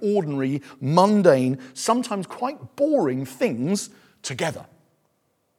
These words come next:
That's how the church gets established. Opening up a building,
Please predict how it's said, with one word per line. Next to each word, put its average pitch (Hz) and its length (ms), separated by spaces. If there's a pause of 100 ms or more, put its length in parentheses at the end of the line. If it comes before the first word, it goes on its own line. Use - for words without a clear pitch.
(140)
That's 202 120
how 220 80
the 226 100
church 233 280
gets 165 180
established. - 560 (800)
Opening 160 280
up 156 100
a 180 60
building, 143 300